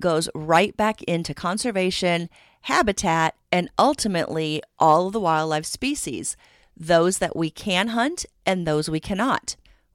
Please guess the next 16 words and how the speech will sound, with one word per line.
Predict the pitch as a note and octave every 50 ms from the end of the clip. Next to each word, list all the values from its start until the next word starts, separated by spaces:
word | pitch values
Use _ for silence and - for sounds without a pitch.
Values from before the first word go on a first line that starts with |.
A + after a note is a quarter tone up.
| _ _ _ _ -
But | G3 F3+ F#3+ F3+ E3+
it | D3+ -
hasn't | F#3+ - - G#3+ G#3 A3+ A#3+ A#3 C4+ C#4 C4+ C4 - -
always | G#3+ A#3 A#3+ A#3 G3 E3+ D#3+ D#3+ D#3+ D#3+ D#3 - - -
been | E3 D3 - F3 E3 D#3+ E3
that | D#3 D3+ D3+ - -
way. | D#3+ D3 C3+ - - - _ _ _ _ _ _ _ _ _ _ _ _ _
Throughout | - A#3 A3 G#3 G3+ G#3 A#3+ C#4 - B3
history, | A#3+ A3 F#3+ - - - F3 D#3+ D3+ D#3 D3+ D#3 D#3+ F#3 _ _ _ _ -
people | - - G#3+ A3 - - C#4 D4+
have | B3+ A#3+ F#3+ G3 F#3
depended | F3 F3 - - G#3 F#3+ F3+ F#3+ G3+ G#3 G#3+
upon | G#3+ - G#3 G3 F3 F3 E3+ E3+
wildlife | G3+ B3+ D4 B3 F#3+ D#3+ D#3+ D#3+ D#3+ E3 -
for | - E3+ D#3+
survival. | - - F3 D#3+ F#3+ G3 G#3+ A3 D#3 - - - -